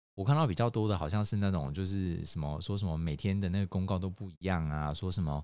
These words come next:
隔天以为药局开门就会有，结果殊不知跟他说什么下午三点才开始，然后八点就有人来排队扑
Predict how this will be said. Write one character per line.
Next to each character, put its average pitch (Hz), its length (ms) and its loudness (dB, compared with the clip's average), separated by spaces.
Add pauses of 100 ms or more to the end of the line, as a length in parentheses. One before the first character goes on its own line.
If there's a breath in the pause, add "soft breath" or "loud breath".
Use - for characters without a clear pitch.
(140 loud breath)
隔 92 140 -2
天 113 240 2
以 90 80 2
为 78 320 0
药 107 140 0
局 87 120 -6
开 92 220 0
门 87 160 0
就 95 160 -2
会 98 160 0
有， 73 260 -4
结 78 140 -4
果 95 140 -4
殊 92 120 -2
不 90 140 -4
知 87 140 -4
跟 90 100 -2
他 85 160 0
说 92 180 -2
什 87 80 -4
么 71 120 -4
下 101 180 0
午 78 100 -2
三 92 160 0
点 87 160 0
才 76 140 -4
开 87 240 -2
始， 71 280 -4
然 69 140 -4
后 87 80 0
八 90 220 0
点 76 160 -4
就 95 120 -2
有 87 40 -2
人 73 120 -4
来 71 120 -4
排 - 180 -6
队 90 160 -2
扑 82 220 -8